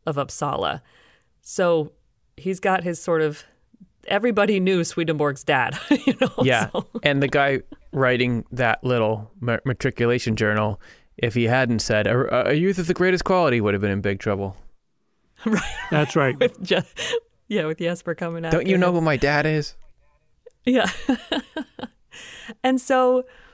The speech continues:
Speaker 1: this time, so we're gonna give you, like, a little preview of, or overview of Swedenborg's time at Uppsala University. And, and so when he first matriculated there, um, word of the day, in sixteen ninety-nine,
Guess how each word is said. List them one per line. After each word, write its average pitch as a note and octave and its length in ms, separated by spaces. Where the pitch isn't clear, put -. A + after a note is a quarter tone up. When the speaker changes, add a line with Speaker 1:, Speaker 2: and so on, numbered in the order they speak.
Speaker 1:
this A#3 320
time, G#3+ 800
so - 160
we're B3 120
gonna C#4 160
give A#3+ 140
you, G#3 140
like, F#3 140
a F3+ 40
little G#3 220
preview G3 640
of, D#3+ 580
or F#3 180
overview F#3+ 540
of D#3 200
Swedenborg's E3+ 480
time D#3+ 300
at C3+ 60
Uppsala D#3 360
University. C#3+ 680
And, D3 340
and E3+ 180
so F#3 220
when F3 180
he G#3+ 140
first A3+ 580
matriculated D3 800
there, D#3 320
um, F3 420
word E3 220
of C#3+ 60
the D3+ 80
day, D#3 420
in F3 140
sixteen F3 440
ninety-nine, D#3+ 560